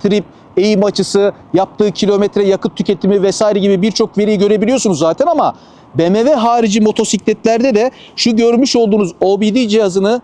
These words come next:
tercih ederek aslında motosikletin bütün verilerini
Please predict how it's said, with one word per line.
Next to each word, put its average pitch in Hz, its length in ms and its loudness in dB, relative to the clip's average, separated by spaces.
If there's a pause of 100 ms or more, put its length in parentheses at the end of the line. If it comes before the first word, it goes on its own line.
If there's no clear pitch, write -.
(120)
tercih 190 340 0
ederek 208 380 2 (280)
aslında 226 300 0
motosikletin 233 640 -2
bütün 262 260 -2
verilerini 196 580 0